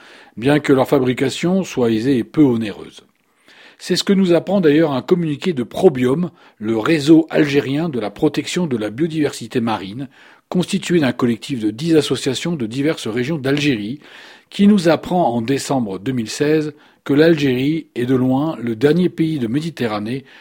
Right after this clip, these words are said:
à accorder de l'intérêt aux récifs artificiels. Pourtant, le projet de récif artificiel n'est pas d'aujourd'hui. En deux mille douze, le club Hippon Sub d'Annaba,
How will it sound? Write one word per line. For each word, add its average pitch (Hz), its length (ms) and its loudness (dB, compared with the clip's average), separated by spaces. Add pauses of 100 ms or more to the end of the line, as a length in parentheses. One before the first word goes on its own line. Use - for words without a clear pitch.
(120)
à 113 80 -4
accorder 156 400 2
de 123 100 0
l'intérêt 135 480 2
aux 117 100 2
récifs 107 320 -8
artificiels. - 760 -12 (880)
Pourtant, 175 580 -2
le 127 160 -4
projet 143 340 0
de 123 100 -4
récif 135 300 -4
artificiel 147 720 -4 (100)
n'est 101 140 -10
pas 165 180 -2
d'aujourd'hui. 95 560 -8 (320)
En 101 100 -12
deux 165 140 4
mille 170 180 0
douze, 180 380 -2
le 135 160 0
club 160 340 0
Hippon 202 420 4
Sub 180 340 -6 (260)
d'Annaba, 127 640 -2